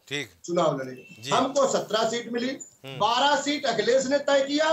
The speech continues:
Speaker 1: हम्म।
Speaker 2: पांच सीट हमें मिला, हमने स्वतंत्र लड़ाया।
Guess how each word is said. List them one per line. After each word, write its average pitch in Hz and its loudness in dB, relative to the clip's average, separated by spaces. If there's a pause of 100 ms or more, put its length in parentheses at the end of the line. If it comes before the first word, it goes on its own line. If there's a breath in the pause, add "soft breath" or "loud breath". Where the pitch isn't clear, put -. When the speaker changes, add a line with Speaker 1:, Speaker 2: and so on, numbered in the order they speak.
(380)
Speaker 1:
हम्म। 277 -12
Speaker 2:
पांच 285 0
सीट 285 0
हमें 262 4
मिला, 285 2
हमने 262 2
स्वतंत्र 254 -2
लड़ाया। 175 2